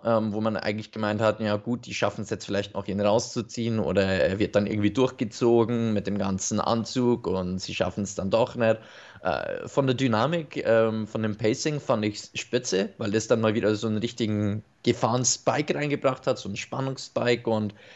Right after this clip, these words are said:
sah auch cool aus, muss ich ganz ehrlich sagen. Also war, war eine üble Szene. Bin ich, bin ich ehrlich gesagt,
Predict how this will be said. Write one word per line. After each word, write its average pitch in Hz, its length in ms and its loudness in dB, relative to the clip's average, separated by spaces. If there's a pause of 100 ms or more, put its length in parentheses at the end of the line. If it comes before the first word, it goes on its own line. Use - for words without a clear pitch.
(600)
sah - 180 4
auch - 300 -2
cool 226 140 0
aus, - 320 0
muss 113 160 0
ich 151 140 -2
ganz 147 200 -4
ehrlich 135 240 -4
sagen. 151 320 0
Also 123 300 -2
war, 120 260 2
war 127 100 2
eine 190 100 0
üble 165 320 -2
Szene. 151 340 2
Bin 147 140 0
ich, 214 260 -4
bin 165 140 -2
ich - 300 -4
ehrlich 147 200 2
gesagt, - 560 -4